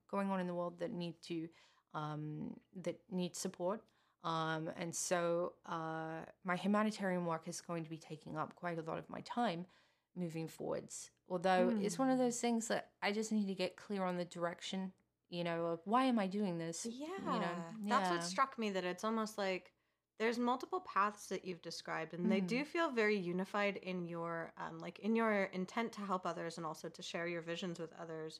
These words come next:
Speaker 1: Mm.
Speaker 2: But there is the time and effort issue of, like,
Speaker 1: Yeah.
Speaker 2: there's only one of you. So it's like,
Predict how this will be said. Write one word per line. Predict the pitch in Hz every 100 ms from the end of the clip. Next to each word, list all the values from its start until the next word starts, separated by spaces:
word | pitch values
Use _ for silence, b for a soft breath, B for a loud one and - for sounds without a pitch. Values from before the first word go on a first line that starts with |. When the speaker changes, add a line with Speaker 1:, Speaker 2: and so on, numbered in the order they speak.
| -
Speaker 1:
Mm. | 220 170 170
Speaker 2:
But | - 220
there | 233
is | 202 240 311 -
the | 254
time | - - 214 220 214
and | 170 -
effort | 185 - 170 -
issue | 170 - 156 151
of, | 147 170
like, | 170 160 156
Speaker 1:
Yeah. | 180 160 151 _
Speaker 2:
there's | 202 226 233
only | 262 254 208 175 165
one | 151 151 151 156 185 226
of | 156
you. | 143 135 175 190
So | - 185
it's | 175
like, | 170 170 165